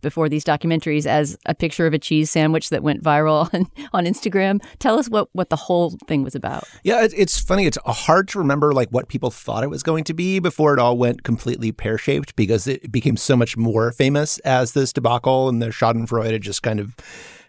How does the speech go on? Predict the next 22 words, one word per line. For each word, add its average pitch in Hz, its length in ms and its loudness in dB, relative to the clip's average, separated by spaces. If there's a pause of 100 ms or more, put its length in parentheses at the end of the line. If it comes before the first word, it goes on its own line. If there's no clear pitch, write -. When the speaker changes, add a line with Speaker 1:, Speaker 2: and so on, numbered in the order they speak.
(100)
Speaker 2:
took - 180 -2
everything 123 340 2
up 113 160 -2
t-, - 80 -18
uh, 123 200 0
to 135 120 2
an 127 60 4
exponential 127 520 2
level. 135 260 4
But 135 120 2
it 139 80 2
was 139 120 -8
started 233 460 0
off 156 300 2
as 123 140 -8
this 131 180 -6
kind 127 300 -2
of 117 260 -2 (300)
sort 143 180 2
of 101 60 -6
luxury 131 680 0
mu-, 120 260 0